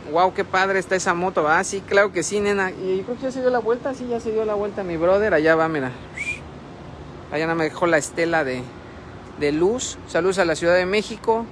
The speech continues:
Soy de Toluquita, Estado de México. Mariana, mire, padrísimo. Miren cómo dejó ya la estela.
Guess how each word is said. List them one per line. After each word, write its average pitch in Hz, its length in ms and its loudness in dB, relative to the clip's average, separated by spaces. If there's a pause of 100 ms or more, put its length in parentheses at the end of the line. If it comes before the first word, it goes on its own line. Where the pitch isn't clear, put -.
(640)
Soy 190 160 2
de 202 100 8
Toluquita, 175 480 0
Estado 190 300 4
de 170 80 4
México. 190 440 0
Mariana, 190 380 2
mire, 190 200 2
padrísimo. 175 640 2
Miren 170 220 -4
cómo 170 180 -4
dejó 156 200 -4
ya 165 140 -2
la 156 100 0
estela. 165 400 -4